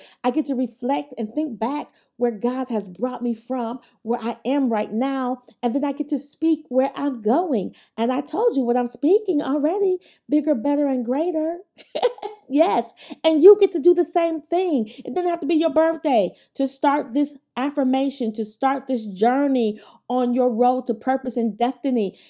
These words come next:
Uh, just pick a day. Today's a good one. Right now, this moment, this second, to say, I decree and I declare that my life is going to become bigger, better, and greater. I'm going to do bigger things. I'm going to do it better. I'm going to become better.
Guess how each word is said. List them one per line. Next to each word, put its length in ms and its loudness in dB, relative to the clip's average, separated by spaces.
Uh, 240 -2
just 240 -2
pick 180 -2
a 60 4
day. 460 2
Today's 340 4
a 60 2
good 240 4
one. 280 -4
Right 280 0
now, 440 -2
this 280 -2
moment, 560 -2
this 200 -2
second, 460 -2
to 140 0
say, 560 2
I 140 0
decree 380 0
and 120 2
I 80 0
declare 460 0
that 140 0
my 140 0
life 400 -2
is 180 -4
going 220 2
to 100 -10
become 380 -4
bigger, 300 0
better, 400 -6
and 160 -8
greater. 340 -6
I'm 160 -2
going 180 0
to 120 -8
do 400 -2
bigger 200 4
things. 480 -4
I'm 100 -8
going 140 -2
to 80 -2
do 280 0
it 160 -4
better. 360 2
I'm 220 -2
going 200 -4
to 80 -6
become 440 -4
better. 340 -2